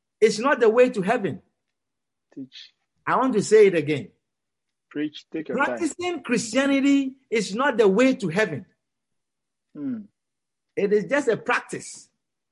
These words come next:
Speaker 2: Mm.
Speaker 1: I was born in a Christian home.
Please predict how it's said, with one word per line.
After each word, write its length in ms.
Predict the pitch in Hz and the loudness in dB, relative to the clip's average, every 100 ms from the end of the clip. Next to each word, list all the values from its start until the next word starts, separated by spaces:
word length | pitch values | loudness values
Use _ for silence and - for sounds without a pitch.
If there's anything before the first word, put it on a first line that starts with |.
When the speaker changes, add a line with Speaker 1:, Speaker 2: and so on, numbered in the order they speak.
| _ _ _ _ _ | _ _ _ _ _
Speaker 2:
Mm. 280 | 143 240 226 240 _ _ _ _ _ _ _ _ _ _ _ _ _ _ _ | -12 -12 -16 -20 _ _ _ _ _ _ _ _ _ _ _ _ _ _ _
Speaker 1:
I 120 | 165 | -4
was 280 | 185 185 156 | 0 0 -2
born 540 | 135 214 240 240 240 233 _ _ - | 0 0 2 0 -2 -8 _ _ -6
in 160 | 190 | -4
a 80 | 196 | -2
Christian 480 | 185 214 214 214 208 | -2 -4 0 0 0
home. 260 | 175 151 | 0 -2